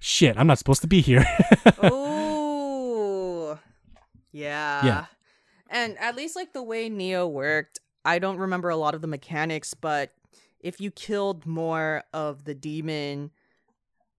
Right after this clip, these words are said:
Speaker 2: the demon pe-, um, people, then you could get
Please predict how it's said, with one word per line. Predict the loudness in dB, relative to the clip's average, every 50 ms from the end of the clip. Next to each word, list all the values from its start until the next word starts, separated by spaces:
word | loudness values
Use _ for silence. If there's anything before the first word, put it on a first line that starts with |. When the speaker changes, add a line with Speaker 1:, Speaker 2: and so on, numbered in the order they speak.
| _ _ _ _ _ _ _
Speaker 2:
the | -12 -12
demon | -10 -8 -8 -6 -6 -6 -8 -8 -8 -10 -12
pe-, | -14 -16 -20 _ -12
um, | -10 -10 -8 -8 -10 -10 -12 -14 -18 _ _ -18
people, | -14 -12 -12 -10 -8 -8 -6 -6 -6 -8
then | -8 -10 -10 -10 -10 -10 -12 -12 -14 -16 _ _ _ _ _
you | -18 -18
could | -16 -12 -8 -8 -8 -8 -10 -12 -10
get | -8 -6 -4 -4 -6 -8 _